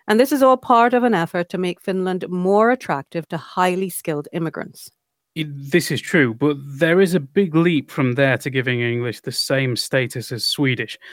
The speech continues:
Speaker 2: and you have to go deep into Finnish culture and society to understand why. I mean, Finland was part of Sweden for hundreds of years.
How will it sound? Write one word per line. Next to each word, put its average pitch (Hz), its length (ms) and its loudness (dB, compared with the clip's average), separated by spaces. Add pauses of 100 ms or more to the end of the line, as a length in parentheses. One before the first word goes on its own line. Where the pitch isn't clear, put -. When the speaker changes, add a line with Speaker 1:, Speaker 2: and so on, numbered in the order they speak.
(220)
Speaker 2:
and 143 160 2
you 156 60 6
have 196 220 0
to 170 80 -2
go 160 100 4
deep 147 420 0
into 127 280 -2
Finnish 120 280 -4
culture 123 340 -8
and 107 120 -6
society 123 540 -6
to - 180 -14
understand 120 560 -4
why. 135 320 2 (420)
I 135 60 2
mean, 135 160 4
Finland 135 320 4
was 117 140 -2
part 123 320 -2
of 123 100 -10
Sweden 120 380 -6
for 117 160 -6
hundreds 120 360 -2
of 120 120 -10
years. 165 420 2